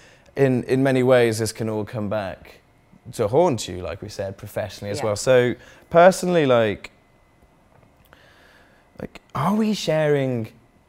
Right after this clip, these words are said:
Speaker 1: too much publicly? And we'll get into the private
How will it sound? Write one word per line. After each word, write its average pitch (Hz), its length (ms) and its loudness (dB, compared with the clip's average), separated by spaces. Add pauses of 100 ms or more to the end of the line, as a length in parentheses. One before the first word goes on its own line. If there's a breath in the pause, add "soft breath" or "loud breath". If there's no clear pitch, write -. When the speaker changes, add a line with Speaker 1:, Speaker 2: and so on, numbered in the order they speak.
(100)
Speaker 1:
too 123 320 -4
much 117 560 -6 (440)
publicly? 113 720 -4 (520 soft breath)
And 113 100 -6
we'll 120 80 -2
get 139 180 0
into 117 180 -6
the 110 80 -4
private 104 520 -4